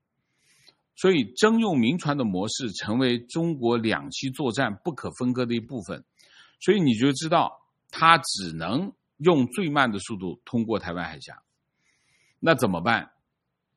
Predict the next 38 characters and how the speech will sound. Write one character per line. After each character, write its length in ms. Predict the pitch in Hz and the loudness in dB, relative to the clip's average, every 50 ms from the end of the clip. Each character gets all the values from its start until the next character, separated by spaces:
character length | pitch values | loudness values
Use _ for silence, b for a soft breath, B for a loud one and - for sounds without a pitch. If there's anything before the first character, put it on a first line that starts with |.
| _ _ _ _ _ _ | _ _ _ _ _ _
除 340 | - - - 131 143 180 190 | -10 -4 -2 0 0 0 2
非 260 | 165 196 202 196 185 | 2 0 0 0 0
解 180 | 156 - 101 90 | 0 -2 -2 0
放 180 | 95 107 113 101 | 0 -2 -2 -2
军 180 | 120 123 117 | -2 -4 -4
很 160 | 92 85 107 | -2 -2 -2
有 80 | 123 123 | -2 -2
把 160 | 104 82 65 | -2 -4 -6
握， 320 | 69 85 92 82 - _ _ _ _ _ _ _ _ _ _ _ _ | -6 -8 -10 -12 -12 _ _ _ _ _ _ _ _ _ _ _ _
啊， 280 | - - 139 135 - - _ _ _ _ _ | -14 -12 -12 -12 -14 -18 _ _ _ _ _
他 160 | _ - 131 | _ -2 0
在 160 | 127 120 127 113 | 2 2 0 0
渡 220 | - - 147 123 | 0 -2 -4 -4
海 160 | 98 90 87 | -4 -6 -8
作 180 | 85 - 120 117 | -6 -4 -4 0
战 200 | 110 127 127 113 | 2 2 2 2
的 80 | 95 82 | 0 -4
时 140 | - - 80 | -8 -10 -10
候， 260 | 78 82 73 - _ _ b b b b b b b b b b | -10 -10 -12 -12 _ _ b b b b b b b b b b
美 300 | - 98 87 80 76 71 | -8 -6 -4 -4 -6 -6
军 240 | 78 101 120 120 113 | -4 0 0 0 0
不 80 | 117 | 0
动， 280 | 117 135 139 120 - - _ _ _ _ _ _ | 0 -2 -2 -2 -6 -12 _ _ _ _ _ _
日 240 | - 127 131 123 101 | -4 -2 -2 -2 -2
军 240 | 87 107 107 101 92 | -2 -4 -6 -4 -4
不 80 | 107 | -2
动， 300 | 107 120 143 135 - - _ _ _ _ _ _ _ _ _ _ _ | -2 -2 -2 -2 -4 -10 _ _ _ _ _ _ _ _ _ _ _
啊， 280 | - 147 151 131 123 - _ _ _ _ _ _ _ | -10 -10 -10 -10 -10 -16 _ _ _ _ _ _ _
只， 120 | - 101 92 | -16 -16 -12
只 300 | - - 104 110 123 160 | -10 -8 -6 0 2 2
有 100 | 147 117 | 2 2
台 200 | - 98 98 107 | 0 -2 -2 0
湾 320 | 120 123 123 120 120 120 | 2 2 2 2 -2 0
单 240 | - 139 135 131 131 | 2 4 4 4 2
独 100 | 127 117 | 0 0
面 200 | 120 117 107 101 | -2 -2 -2 -2
对。 260 | 117 120 101 - - _ _ _ b b b b b b b b b b b b b b _ | -2 -4 -4 -6 -10 _ _ _ b b b b b b b b b b b b b b _
那 420 | 131 139 135 127 117 110 104 90 | 6 8 8 8 8 6 4 2